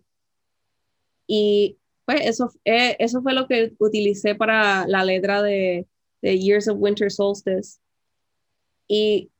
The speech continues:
actually, Years of Winter Solstice originalmente iba a ser una pieza de Vaporwave,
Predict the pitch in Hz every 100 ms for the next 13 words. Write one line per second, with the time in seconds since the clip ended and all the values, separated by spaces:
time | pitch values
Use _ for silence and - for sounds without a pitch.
0 | _ - 208 226 240 220 - _ _ _
1 | - 214 240 247 254 262 254 - 247 240
2 | 226 202 196 196 196 196 208 226 226 208
3 | 190 190 208 208 - 202 196 196 196 202
4 | 208 220 214 208 196 202 190 208 208 196
5 | 180 170 180